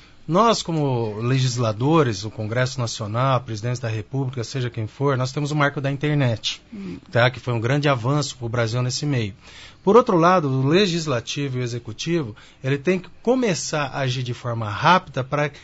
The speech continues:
Speaker 1: que evite ter essas situações. Por exemplo, nós estamos aguardando agora a manifestação do S T F para dar um norte pra nós a respeito dessa, ah, desses bloqueios pelo judiciário.
Speaker 2: Hum.
Speaker 1: Então, muito que a gente observa é que o judiciário toma parte legislativa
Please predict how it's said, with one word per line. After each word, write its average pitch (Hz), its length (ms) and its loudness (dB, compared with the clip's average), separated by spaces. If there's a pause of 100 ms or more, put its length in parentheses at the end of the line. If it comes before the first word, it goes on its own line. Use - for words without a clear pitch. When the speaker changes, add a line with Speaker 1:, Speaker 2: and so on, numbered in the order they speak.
(160)
Speaker 1:
que 180 140 2
evite 175 540 2
ter 170 220 -2
essas 170 160 -4
situações. 160 440 -2
Por 214 120 2
exemplo, 180 220 2
nós 160 120 0
estamos 180 200 0
aguardando 160 340 0
agora 151 340 0 (280)
a 170 60 -2
manifestação 156 840 0
do 139 100 0
S 165 240 -2
T 151 80 -2
F 139 260 0
para 202 140 -4
dar 233 120 -2
um 262 120 2
norte 196 480 0 (300)
pra 143 180 2
nós 156 300 4
a 202 60 2
respeito 180 600 0
dessa, 185 500 2 (400)
ah, 139 500 2
desses 156 260 0
bloqueios 196 520 0
pelo 135 240 -4
judiciário. 117 640 -6
Speaker 2:
Hum. 185 220 -10 (160)
Speaker 1:
Então, 170 140 4
muito 233 280 4
que 233 100 -4
a 208 120 4
gente 175 200 0
observa 165 500 -2
é - 20 -8
que 175 80 -6
o 165 40 2
judiciário 160 640 0
toma 170 320 2
parte 175 400 2
legislativa 175 1000 0